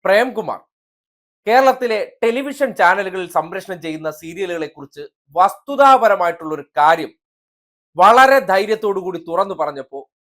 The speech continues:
ചില ഇടങ്ങളിലൊക്കെ വല്ലാതെ കുരു പൊട്ടിച്ചിരിക്കുകയാണ്. സ്വാഭാവികമാണല്ലോ,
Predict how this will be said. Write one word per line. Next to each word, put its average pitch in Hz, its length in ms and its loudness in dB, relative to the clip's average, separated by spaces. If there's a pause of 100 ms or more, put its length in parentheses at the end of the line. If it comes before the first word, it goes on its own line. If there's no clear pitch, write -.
ചില 294 160 0
ഇടങ്ങളിലൊക്കെ 185 600 -4
വല്ലാതെ 170 560 0 (180)
കുരു 160 120 -8
പൊട്ടിച്ചിരിക്കുകയാണ്. 127 680 -18 (400)
സ്വാഭാവികമാണല്ലോ, 170 840 0